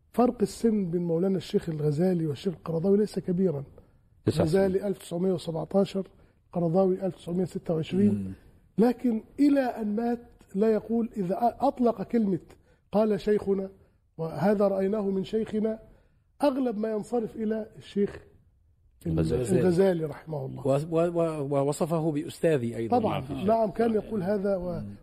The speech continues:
Speaker 1: و-، ويعلنه. فقال له: "يا شيخ عبد السلام"، أنا كل ما ألقى الشيخ عبد السلام فترة طويلة أقول له: "أعد لي الحوار لجماله". قال له: "لقد قسوت على شيخنا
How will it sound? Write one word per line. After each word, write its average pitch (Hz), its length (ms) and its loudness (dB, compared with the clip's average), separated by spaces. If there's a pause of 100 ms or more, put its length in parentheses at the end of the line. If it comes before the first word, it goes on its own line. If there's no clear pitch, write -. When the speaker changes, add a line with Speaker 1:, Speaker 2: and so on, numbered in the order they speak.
Speaker 1:
و-، 175 640 -6
ويعلنه. 180 500 4 (800)
فقال 226 320 4
له: 226 300 -6
"يا 180 100 -6
شيخ 185 220 -6
عبد 170 200 -8
السلام"، 208 580 -2 (720)
أنا 208 140 6
كل 302 240 4
ما 262 100 2
ألقى - 120 -4
الشيخ 220 260 -4
عبد 185 120 -2
السلام 202 340 2
فترة 220 280 0
طويلة 214 260 2
أقول 226 160 2
له: 214 160 0 (320)
"أعد 214 240 4
لي 196 120 2
الحوار 160 420 -6 (360)
لجماله". 175 540 2 (800)
قال 196 160 4
له: 185 100 4
"لقد 180 300 -2
قسوت 190 460 -2
على 151 300 -4
شيخنا 143 480 -10